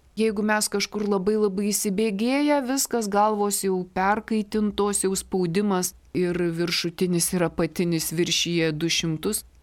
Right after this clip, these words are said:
atleiskim tas vadžias. Tiesiog reikalingas stabdis, pauzė, ir kartais ligos tą atlieka, taip kerta ant stabdžių, kad žmogus nukrenta į ligoninės lovą ir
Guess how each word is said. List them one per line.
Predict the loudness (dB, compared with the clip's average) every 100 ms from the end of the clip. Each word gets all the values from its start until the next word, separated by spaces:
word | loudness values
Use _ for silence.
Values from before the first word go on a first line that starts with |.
| _ _ _ _ _
atleiskim | -4 -2 0 0 0 -2 -6 -6
tas | -6 -6
vadžias. | -6 -6 -8 -10 -12 -14 -16 _ _ _ -8
Tiesiog | -4 0 0 0 -4 -20 -20 -20 _ -8
reikalingas | -6 -4 -2 0 0 0 -2 -4
stabdis, | -4 -4 -2 -4 -6 -6 -8 -10 _ _ -6
pauzė, | -2 0 0 0 -2 -2
ir | -2 -4 -4
kartais | -4 -2 -2 -2
ligos | -2 0 0 -2
tą | -2 -4
atlieka, | -4 -4 -4 -8
taip | -6 -6 -4
kerta | -2 -2 -2 -2
ant | -2
stabdžių, | -2 -2 -2 -4 -4
kad | -4 -4
žmogus | -4 -2 -4 -2
nukrenta | -4 -2 -2 -2 -2 -2
į | -2
ligoninės | -2 -2 0 0 -2 -4 -2
lovą | -2 0 0 0
ir | -2